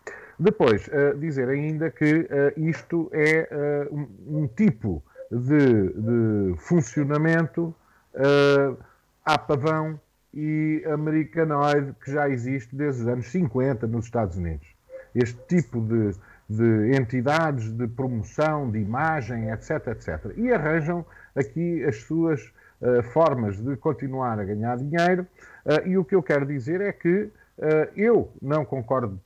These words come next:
eh, absolutamente com isto. Se alguém tem que ser reconhecido, é reconhecido, eh, não por uma inscrição num concurso, porque senão qualquer dia andam-se a inscrever, eh, o, o município de Vagos vai se inscrever no Preço Certo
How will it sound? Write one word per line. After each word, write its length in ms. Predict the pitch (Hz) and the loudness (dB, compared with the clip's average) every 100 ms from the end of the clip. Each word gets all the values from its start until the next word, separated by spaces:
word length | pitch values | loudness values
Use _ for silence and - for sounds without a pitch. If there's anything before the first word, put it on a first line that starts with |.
| _ - | _ -6
eh, 220 | 117 120 | -4 -2
absolutamente 720 | 113 - 123 120 113 107 - | -4 -4 -2 0 0 -2 -4
com 200 | 110 120 | -2 0
isto. 160 | 160 - | -2 -2
Se 120 | 160 | 2
alguém 320 | 147 151 143 | 4 2 0
tem 180 | 151 127 | -2 -4
que 80 | - | -4
ser 180 | 143 | -6
reconhecido, 680 | - - 127 113 - 156 147 | -6 -8 -6 -6 -4 -2 0
é 100 | 175 | -2
reconhecido, 840 | - - 147 117 - 139 131 120 113 - _ - | -2 -6 -6 -6 -6 -4 -2 -4 -12 -20 _ -6
eh, 300 | 123 123 117 - - | 0 2 0 -6 -8
não 440 | 123 139 139 135 | -2 2 0 -2
por 220 | 113 139 131 | -6 -4 -2
uma 220 | 131 131 | -2 -2
inscrição 600 | 120 - 123 117 139 131 | -2 -4 -4 -2 -2 0
num 180 | 127 127 | 0 0
concurso, 440 | 147 127 147 - | 0 0 -2 -4
porque 200 | 113 - | -12 -10
senão 200 | 120 110 | -4 -2
qualquer 380 | 123 117 127 117 | 0 0 0 0
dia 320 | 127 131 127 - - | 0 0 -2 -8 -8
andam-se 360 | 123 123 123 117 | -4 -2 -2 -2
a 80 | 127 | -2
inscrever, 720 | 113 - 120 123 127 135 127 | -2 -4 0 2 2 0 -4
eh, 80 | 131 | -2
o, 200 | 120 117 - | -2 -2 -4
o 180 | 117 110 | -4 0
município 520 | 120 113 127 117 123 | 0 -2 -2 -2 -2
de 60 | |
Vagos 260 | 113 127 107 | 0 0 0
vai 120 | 127 | -4
se 120 | 117 117 | -4 -6
inscrever 380 | - 123 123 | -4 -2 0
no 100 | 120 | -2
Preço 300 | 110 139 139 | -2 -4 -2
Certo 360 | - 156 151 | 0 2 0